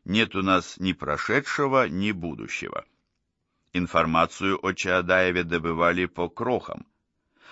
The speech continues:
Страницы былого и дум Герцена, посвященные философическим письмам,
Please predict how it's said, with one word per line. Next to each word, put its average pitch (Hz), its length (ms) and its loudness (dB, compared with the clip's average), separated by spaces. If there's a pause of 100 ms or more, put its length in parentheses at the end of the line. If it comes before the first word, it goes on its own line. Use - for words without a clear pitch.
Страницы 120 640 2
былого 113 520 2
и 107 200 -2
дум 101 380 -2
Герцена, 87 640 -2 (240)
посвященные 95 800 2
философическим 90 920 0
письмам, 104 500 2